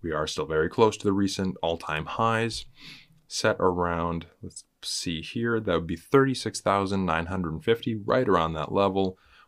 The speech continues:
We are a few thousand off of that specific level. We'll see if it wants to get there.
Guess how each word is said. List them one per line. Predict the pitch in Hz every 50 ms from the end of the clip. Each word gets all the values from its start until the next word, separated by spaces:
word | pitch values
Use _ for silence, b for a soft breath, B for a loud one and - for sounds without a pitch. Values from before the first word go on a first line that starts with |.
| b -
We | 101 92 85
are | 80 78
a | 80
few | - - 123 123
thousand | 123 - 104 98 95 90 95 90 85 - - - _ _ _ _ -
off | - 90 87 87 -
of | 92 85 85 87 95
that | 98 90 85 -
specific | - - - 71 - - - 147 143 - 143 135 131 -
level. | 135 127 123 135 127 123
We'll | 113 101 101
see | - - - 107
if | 98 -
it | 85 87
wants | 90 90 90 - -
to | - 82
get | 92 92 80 78
there. | - 90 87 90 82 76